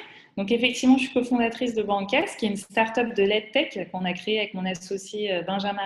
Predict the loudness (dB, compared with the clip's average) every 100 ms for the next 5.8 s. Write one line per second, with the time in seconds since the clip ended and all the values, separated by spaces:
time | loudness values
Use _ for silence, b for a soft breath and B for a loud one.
0 | -4 -2 -2 -4 -12 -14 B B B B
1 | -2 2 4 4 2 2 4 4 4 2
2 | -4 -4 -2 -2 -2 -4 -8 -6 -4 -4
3 | -6 -6 -6 -4 -4 -6 _ _ _ _
4 | _ _ _ _ -12 -2 2 4 4 2
5 | 2 2 2 2 -2 2 0